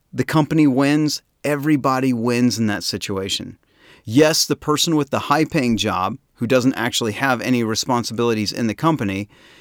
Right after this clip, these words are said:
is going to have to go out and get a job where they do have responsibilities,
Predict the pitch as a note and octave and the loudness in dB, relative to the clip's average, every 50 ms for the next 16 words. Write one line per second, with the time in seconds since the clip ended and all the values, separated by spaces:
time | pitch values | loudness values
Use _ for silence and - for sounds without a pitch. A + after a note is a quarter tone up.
0 | - _ _ _ C#3 C#3+ B2 G#2+ G2 B2 A#2+ A#2 A#2 A#2 G#2 A2+ - - C3 A#2 | -20 _ _ _ 0 0 0 0 0 0 2 2 2 0 0 -2 -2 0 -2 -2
1 | - - B2 G#2 A2+ G#2 G2 G2+ G#2+ - A#2 G#2+ A#2 A2+ A#2+ A#2 G#2 A2 G2+ F#2 | -2 -2 -4 -2 0 0 0 0 -2 -2 -2 -2 -2 -2 -2 -2 -2 -2 0 0
2 | G2 G2+ G2 G#2+ A2 G#2+ G#2 G#2 A2+ A2+ F#3 F#3 E3 D3 A2 G2 E2+ - - - | 0 -2 0 0 0 0 2 0 0 2 0 2 2 2 0 0 -2 -6 -6 -4
3 | A2+ G#2 G#2 - - G2+ A2 G#2+ G#2+ G#2 A2 A2+ G#2+ - | -2 -2 -2 -4 -4 -4 -2 -2 -2 -2 -2 -4 -6 -8